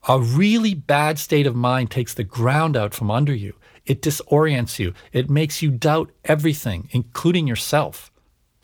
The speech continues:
It turns your life upside down. And this is its purpose. It's trying to tear down the system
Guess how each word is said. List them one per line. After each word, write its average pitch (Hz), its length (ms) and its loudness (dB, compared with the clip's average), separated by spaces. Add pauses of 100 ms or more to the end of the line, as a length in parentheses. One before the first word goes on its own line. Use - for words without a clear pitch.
(180)
It 135 140 0
turns 160 320 0
your 151 100 2
life 143 260 0 (100)
upside 143 380 0
down. 123 460 -2 (540)
And 127 200 2
this 156 440 2 (100)
is 123 400 0
its 151 240 -2
purpose. - 880 -6 (480)
It's 147 160 -4
trying 180 640 0
to 190 80 -4
tear 170 560 -2
down 147 440 2
the 151 100 0
system 135 720 -2